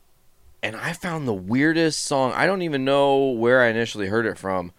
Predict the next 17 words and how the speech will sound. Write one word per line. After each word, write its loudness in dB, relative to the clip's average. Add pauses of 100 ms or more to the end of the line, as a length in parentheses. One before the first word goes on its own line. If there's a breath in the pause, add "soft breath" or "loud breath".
(960)
but 0
it's -4
some, 2 (480)
uh, 4
dubstep 0
song, -14 (160)
right? -4 (1900)
That -4
uses -2 (720)
a, -2
um, -6 (1300)
I -8
don't -8
know -8
what -10
the -20
fuck, -12